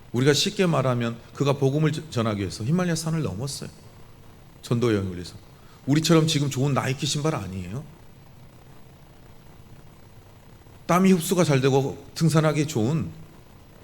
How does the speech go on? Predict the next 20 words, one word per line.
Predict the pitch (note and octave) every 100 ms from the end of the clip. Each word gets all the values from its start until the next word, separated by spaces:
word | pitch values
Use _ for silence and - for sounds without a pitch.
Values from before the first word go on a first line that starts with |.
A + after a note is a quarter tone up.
| - - - - - -
등산화도 | D#3+ F3 G#3 G#3 G3+
아니에요. | E3+ G#2+ A2+ D#3 B2 - - - - - - - - - - - - - - - - - - - - - - - - - - -
그저 | - D3 D3+
가죽신 | - C#3 D#3+ E3
하나 | D3 D3
신고, | C#3 - G2+ G2+ G2 - - - - -
여러분, | C#3+ F3+
발이 | E3+ D#3+ E3+
꽁꽁 | G3+ G3 G3 F3+
얼어가며 | B2 B2 G#2 G#2+
동상에 | B2 A#2+ B2+ C3
걸려가면서 | G#2+ G2 G#2 F2+ C3+ B2 - - -
히말라야 | - F#3+ F3 E3 D3+
산을 | D#3 C3
건너 | A#2+ G2 G2+
복음을 | G2+ G#2 G2 G#2
전하요. | G#2 G2 G2+ - - - - - - - - - - - - - -
그 | G#3+ F3+
복음 | F#3+ G#3 G3+
때문에 | G3 F3+